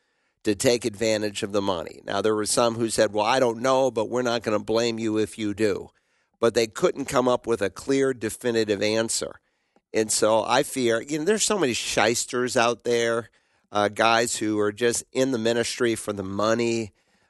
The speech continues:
Uh, there's no care about the glory of God and no care about integrity. And I don't know what kind of numbers it will pan out in the end, but I fear that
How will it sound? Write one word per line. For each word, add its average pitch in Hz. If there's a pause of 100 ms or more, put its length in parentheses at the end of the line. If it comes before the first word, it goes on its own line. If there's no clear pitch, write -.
Uh, 104
there's 127
no 120
care 117
about 104
the 117
glory 107
of 101
God 110
and 92 (360)
no 113
care 113
about 104
integrity. 113 (380)
And 110 (100)
I 127
don't 135
know 120
what 113
kind 117
of 107
numbers 113
it 107
will 101
pan 113
out 110
in 101
the 104
end, 110
but 104
I 104
fear 127
that 104